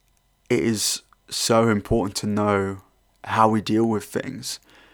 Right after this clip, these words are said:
because so often we can be seeking, we want the ends, but we forget that the means of getting there is different. It looks different. Because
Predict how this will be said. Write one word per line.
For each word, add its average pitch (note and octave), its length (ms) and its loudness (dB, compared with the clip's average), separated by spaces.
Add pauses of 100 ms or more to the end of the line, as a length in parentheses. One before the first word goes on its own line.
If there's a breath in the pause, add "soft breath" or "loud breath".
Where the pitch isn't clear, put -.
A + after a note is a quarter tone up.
(420 soft breath)
because G#2 600 -2
so A2 320 4
often G#2+ 320 2
we A2 140 -2
can G#2 120 -6
be G2+ 140 -6
seeking, G#2 840 -2 (1400)
we A#2+ 140 2
want A#2+ 280 4
the G#2 200 0
ends, A2+ 320 4
but - 140 -4
we G2+ 100 -6
forget G#2+ 420 0
that - 160 -10
the G#2+ 60 -4
means G#2 440 -2
of - 140 -6
getting G#2+ 360 -2
there G2+ 360 -4
is G2 220 -4 (160)
different. G#2 400 -2
It G#2 100 -4
looks - 380 -4
different. - 480 -4 (1500 loud breath)
Because A2 500 0